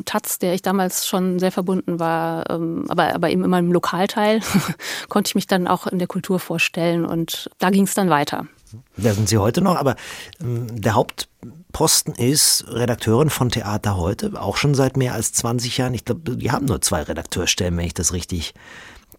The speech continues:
Speaker 2: gelesen habe. Also
Speaker 1: Genau.
Speaker 2: wahrscheinlich auch wieder ein Glücksgriff, ne?
Speaker 1: Also das, äh,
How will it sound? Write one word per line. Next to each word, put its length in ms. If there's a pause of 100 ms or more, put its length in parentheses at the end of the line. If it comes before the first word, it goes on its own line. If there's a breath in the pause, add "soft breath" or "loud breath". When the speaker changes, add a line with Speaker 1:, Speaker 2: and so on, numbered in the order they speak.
(200)
Speaker 2:
gelesen 680 (400)
habe. 540
Also 160
Speaker 1:
Genau. 320
Speaker 2:
wahrscheinlich 240
auch 40
wieder 120
ein 60
Glücksgriff, 460
ne? 200 (1500 loud breath)
Speaker 1:
Also 240
das, 320
äh, 200